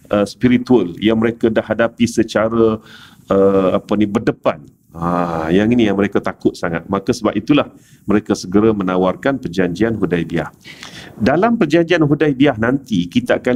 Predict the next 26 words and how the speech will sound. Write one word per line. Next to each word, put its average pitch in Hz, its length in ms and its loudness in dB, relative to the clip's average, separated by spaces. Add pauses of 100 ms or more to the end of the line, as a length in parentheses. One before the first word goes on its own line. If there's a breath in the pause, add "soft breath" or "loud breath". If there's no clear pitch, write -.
lihat 131 320 0
apa 120 400 0
yang 104 160 2
disebut 107 480 0
dalam 101 160 2
perenggan 101 320 0
ini. 85 320 -6 (480 loud breath)
Iaitu 135 480 4
umat 139 320 2
Islam 143 320 0
merasa 127 320 0
rugi 139 560 0 (400)
kerana 127 240 0
Nabi 139 400 2
sallallahu 131 320 4
alaihi 120 160 -14
wasallam 139 160 0
seakan-akan 131 640 0
mengiyakan 139 640 4
sahaja 123 480 -2 (480 loud breath)
apa 185 640 2
sahaja, 120 640 0 (400 loud breath)
uh, 104 160 2
usul 180 560 2
daripada 113 560 0
pihak, 127 400 -2